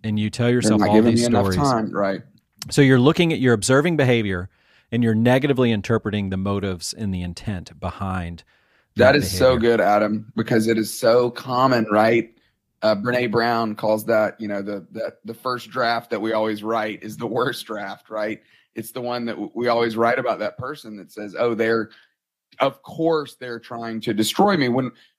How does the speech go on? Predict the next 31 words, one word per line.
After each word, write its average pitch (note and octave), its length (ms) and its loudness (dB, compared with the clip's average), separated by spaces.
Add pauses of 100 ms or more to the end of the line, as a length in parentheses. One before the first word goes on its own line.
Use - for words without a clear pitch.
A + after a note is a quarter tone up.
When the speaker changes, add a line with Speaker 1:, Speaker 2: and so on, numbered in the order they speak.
Speaker 2:
we C#3 100 0
have E3 300 0
to - 60 -14
stop D#3+ 320 0
and B2 120 -10
go, A#2 100 -4
"Wait B2+ 220 -4
a B2+ 40 -12
second, G2+ 240 -12 (120)
is C#3+ 300 2
that B2+ 200 4
actually A#2 540 0
true? G2 320 2
Could C3 300 -4
there B2+ 100 -6
be A2+ 120 -8
another A2+ 340 -6
explanation? G2 720 -6
Is A2+ 160 -2
there A#2 160 2
a A2+ 60 0
plausible, A#2 840 0 (500)
uh, G#2 400 0 (760)
excuse B2 640 2
for A#2+ 180 -2
why A#2 300 2
they're A2 140 2
doing A2 320 4
what A2 180 2
they're G2 140 -2
doing?" F#2+ 520 0